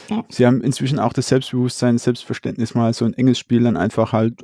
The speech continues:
Speaker 2: eiskalt für sich zu entscheiden und dann über die Zeit zu bringen. Und, ähm, ja, also macht schon Spaß.
Speaker 1: Total. Was am Ende, glaub ich, auch so ein bisschen daran liegt, dass Hoffenheim ja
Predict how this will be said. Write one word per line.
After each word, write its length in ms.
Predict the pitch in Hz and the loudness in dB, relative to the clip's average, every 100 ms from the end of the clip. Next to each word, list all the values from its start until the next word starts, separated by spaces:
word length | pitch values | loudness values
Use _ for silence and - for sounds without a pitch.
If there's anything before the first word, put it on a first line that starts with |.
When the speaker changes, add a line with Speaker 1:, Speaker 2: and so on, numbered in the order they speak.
| - | -2
Speaker 2:
eiskalt 400 | 101 - 127 120 | -2 2 2 2
für 80 | 117 | -2
sich 220 | 139 - | -4 -4
zu 100 | 107 | -4
entscheiden 540 | 92 110 110 113 123 | -2 0 0 2 0
und 260 | 95 113 - | 2 2 2
dann 160 | 113 | 0
über 160 | 101 110 | 2 0
die 100 | 113 | 0
Zeit 260 | - 113 - | 0 0 -2
zu 100 | - | -4
bringen. 320 | 120 123 123 | 0 0 0
Und, 280 | 110 113 - | 0 -2 0
ähm, 360 | 104 110 110 _ _ _ _ _ _ _ _ | 0 0 -2 _ _ _ _ _ _ _ _
ja, 300 | 95 110 107 _ _ _ _ | -4 -2 -4 _ _ _ _
also 320 | 98 104 104 104 | 0 0 -2 -4
macht 300 | - 120 - | -2 -2 2
schon 140 | 143 | 0
Spaß. 480 | 127 - 117 107 - _ _ _ _ _ - | 2 2 2 0 -8 _ _ _ _ _ -12
Speaker 1:
Total. 500 | 208 185 190 190 185 | -10 -6 -2 -2 0
Was 160 | 202 | 2
am 120 | 220 220 | 2 4
Ende, 260 | 214 240 | 4 4
glaub 180 | 220 202 | 2 0
ich, 180 | 202 - | -2 -2
auch 260 | 208 247 | 2 2
so 120 | 254 240 | 0 -4
ein 40 | |
bisschen 260 | 226 226 208 | -2 -4 -4
daran 240 | 208 202 | -2 -2
liegt, 280 | 208 220 214 | -2 -2 -2
dass 200 | 196 - | -4 -4
Hoffenheim 400 | 202 208 196 196 | -4 -2 -2 0
ja 220 | 185 | 0